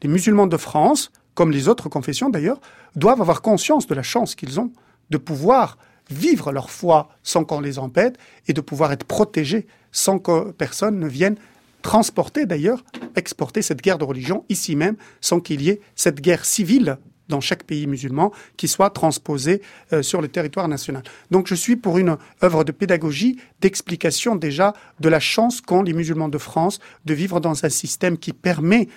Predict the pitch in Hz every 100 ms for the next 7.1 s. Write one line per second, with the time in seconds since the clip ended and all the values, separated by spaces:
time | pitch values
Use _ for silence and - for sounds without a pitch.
0 | - - 147 143 139 147 139 135 143 147
1 | 202 208 170 - 139 135 151 147 139 131
2 | 135 131 247 - - - 151 165 - 180
3 | 175 220 185 151 - 160 139 165 - -
4 | 160 - 208 - - - 156 156 - 139
5 | 196 - 160 156 160 - 156 - 147 -
6 | 156 _ _ - - - - 190 - 277